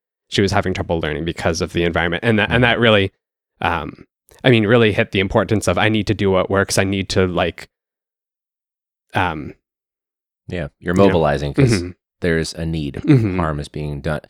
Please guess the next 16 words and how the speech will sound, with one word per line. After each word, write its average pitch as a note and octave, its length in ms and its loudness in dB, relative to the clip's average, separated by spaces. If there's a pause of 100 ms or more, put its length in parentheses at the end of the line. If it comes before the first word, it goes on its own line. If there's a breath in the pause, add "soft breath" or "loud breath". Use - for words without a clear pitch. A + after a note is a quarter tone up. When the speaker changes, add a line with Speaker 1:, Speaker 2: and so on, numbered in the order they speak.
(240)
Speaker 2:
Not A#2+ 280 2
harm G2+ 300 2
that E2+ 160 -2
you F2+ 140 2
are D2+ 80 0
causing, D#2 380 2
by - 140 -8
the C2+ 100 -12
way. A#1+ 180 -10 (180)
Like, D#2+ 200 -6
I D#2+ 40 -2
know D#2+ 80 0
you D2+ 80 0
said D2 180 -6
you D2 80 -6
were D2+ 260 -6